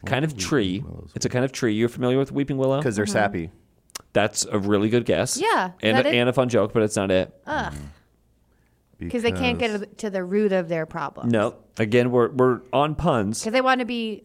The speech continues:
Speaker 3: leafed alone.
Speaker 2: Mm-mm, mm-mm.
Speaker 1: Oh, because they got fucked over by their boyfriend. Okay.
Speaker 2: You think that's the answer for fifty-nine?
Speaker 1: <laughs>
Speaker 2: No, it's not it.
Speaker 1: Oh, I heard sixty-nine.
Speaker 2: Uh, yeah, yeah, it's okay.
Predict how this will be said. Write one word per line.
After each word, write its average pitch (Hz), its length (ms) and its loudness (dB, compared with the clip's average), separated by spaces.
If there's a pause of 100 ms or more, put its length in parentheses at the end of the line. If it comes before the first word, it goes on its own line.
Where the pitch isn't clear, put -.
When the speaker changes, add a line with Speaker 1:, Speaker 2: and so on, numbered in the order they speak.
Speaker 3:
leafed 262 460 -4
alone. 156 720 0
Speaker 2:
Mm-mm, 107 40 -2
mm-mm. 101 260 -2
Speaker 1:
Oh, 123 180 6
because 123 420 2
they 117 260 4
got 110 280 0
fucked 117 180 0
over 113 180 2
by 107 140 2
their 104 140 4
boyfriend. 98 600 0 (100)
Okay. 147 1080 4 (1600)
Speaker 2:
You 214 120 6
think 185 240 2
that's 135 240 4
the 160 160 4
answer 160 240 4
for 143 120 4
fifty-nine? 151 880 4
Speaker 1:
<laughs> - 60 -16
Speaker 2:
No, 113 260 4 (120)
it's 113 100 -6
not 127 160 2
it. 87 160 0 (180)
Speaker 1:
Oh, 123 80 4
I 123 100 6
heard 113 120 -4
sixty-nine. 78 460 -8
Speaker 2:
Uh, 131 180 8
yeah, 123 180 6
yeah, 101 220 2
it's 101 120 0
okay. 76 180 -4